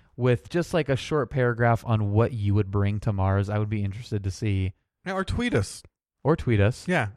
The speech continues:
Speaker 2: and tweet us at Tech
Speaker 1: Yeah,
Speaker 2: Yeah Podcast.
Speaker 1: hundred eighty characters is probably a better format for that. Just list out your
Speaker 2: Yeah, if, I'll tell you this right now. If you get too many characters,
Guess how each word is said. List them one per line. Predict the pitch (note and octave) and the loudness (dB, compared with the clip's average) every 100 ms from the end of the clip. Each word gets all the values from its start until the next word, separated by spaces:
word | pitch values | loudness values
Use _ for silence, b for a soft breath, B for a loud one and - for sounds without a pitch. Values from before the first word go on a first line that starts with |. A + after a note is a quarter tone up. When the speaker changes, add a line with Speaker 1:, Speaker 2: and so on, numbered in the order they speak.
| _ | _
Speaker 2:
and | C#3+ | -12
tweet | - F#3 | -6 -6
us | B2+ - | -6 -6
at | C#3+ - | -8 -6
Tech | E3+ D3+ | -6 -4
Speaker 1:
Yeah, | D3+ D3+ G2+ | 2 4 4
Speaker 2:
Yeah | |
Podcast. | D3+ D3 - E3 | 2 -2 2 4
Speaker 1:
hundred | A#3 G#3+ | 6 4
eighty | E3+ C#3+ | 2 0
characters | - B2+ A#2 A2+ | 2 2 2 -2
is | G#2 G2 | -2 -2
probably | A#2 G#2 | -2 0
a | G2 | 0
better | G2 G2 | 0 0
format | - G2+ G2 G2+ | -2 -4 -4 -4
for | A2 | -4
that. | G#2 A2+ | -2 -2
Just | D3 - | -4 -2
list | D3 - | -2 0
out | C#3+ C#3+ C3+ | 0 0 -2
your | C#3 C#3+ C#3+ C#3 _ | -2 0 -2 -4 _
Speaker 2:
Yeah, | F3 | -8
if, | D#3 D3 - _ | -8 -10 -14 _
I'll | E3 | 0
tell | E3+ F#3+ | 2 -2
you | G3 F3+ | 0 0
this | E3 | 0
right | D#3+ C#3+ | 0 0
now. | E3 | -2
If | C#3 | -4
you | D#3 | -4
get | E3+ - | -6 -6
too | E3+ | -4
many | E3+ D#3 | -2 -4
characters, | - D3 D#3 C#3+ E3 E3+ | -2 -2 -2 -2 -6 -6